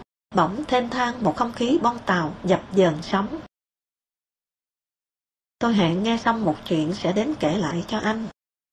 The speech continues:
Chuyện ấy, Cao Xuân Hạo báo trước, chắc là Trần Đỉnh nghe sẽ thích. Ở Trần Độ ra,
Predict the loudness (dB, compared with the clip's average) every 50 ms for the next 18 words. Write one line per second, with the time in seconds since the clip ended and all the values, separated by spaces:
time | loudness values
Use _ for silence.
0 | _ _ _ _ _ _ _ _ _ _ _ _ _ _ _ _ _ -8 -2 2
1 | 2 2 2 0 0 0 0 0 2 0 0 -2 -2 _ _ _ _ _ _ _
2 | -4 0 2 2 2 2 0 0 2 2 2 2 2 4 2 2 2 0 -2 0
3 | 0 0 0 -2 -4 _ _ _ _ _ _ _ _ _ _ _ _ -2 -2 -2
4 | 0 0 0 0 2 2 0 0 0 0 -2 -2 -2 -4 -2 -2 0 0 -2 -2
5 | 0 -2 -2 -2 0 -2 -2 -2 -2 _ _ _ _ _ _ _ _ _ _ _
6 | _ _ _ _ _ _ _ _ _ _ _ _ -4 0 0 2 2 2 2 2
7 | 2 0 0 0 0 0 0 0 0 0 -4